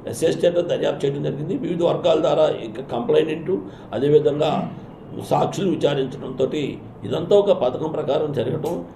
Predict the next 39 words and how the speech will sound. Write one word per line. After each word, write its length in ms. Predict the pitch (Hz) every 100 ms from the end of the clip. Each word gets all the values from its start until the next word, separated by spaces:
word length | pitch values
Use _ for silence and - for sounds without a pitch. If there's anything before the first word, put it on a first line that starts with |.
| - -
వీళ్ళ 200 | - 165
మీద 140 | 175
కావాలనే 800 | 180 127 139 156 175 170 156 - - - - -
అటాక్ 360 | - 151 170
చేయడం 280 | 170 165 156
జరగటంతో 540 | 151 135 139 151 143 -
ఈ 320 | 156 147 -
సెక్షన్ 440 | 131 113 - 170 -
కూడా 160 | 147
ఆల్టర్ 340 | 131 135 - 135
చేసి 220 | - -
త్రీ 260 | - 170 180
నాట్ 220 | 180 170
సెవెన్ 320 | - 139 170
కింద 200 | 151 131 135 - - - - -
సెక్షన్ 320 | 131 - 156
ఆల్టర్ 340 | 156 143 143
చేయడం 240 | 143 127 107
జరిగింది. 500 | 92 110 147 175 302 - - - -
దాని 240 | 160 180 196
కింద 220 | 196 190
కూడా 420 | 175 170 170 156 - 165 - - -
ఈ 60 |
ముద్దాయిలు, 420 | 156 156 165 175 175
ఏదైతే 360 | 165 180 170
ఇందాక 300 | 160 160 160
మేము 180 | 160 151
చెప్పిన 280 | 123 - 160
ముద్దాయిలందరినీ 680 | 139 - 147 147 151 185 175
కూడా 460 | 156 147 127 - - - - -
అదుపులోకి 440 | - 180 196 190
తీసుకోవటం, 560 | - - - 175 202 - - - -
వాళ్ళందరూ 440 | 113 135 143 175 180
కూడా 180 | 175 175
ఈ 160 | 165
రోజు 300 | 147 160 175
నాడిని 480 | 185 165 156 143 127
సాయంత్రం 420 | 123 147 151 175
ఐదు 160 | 139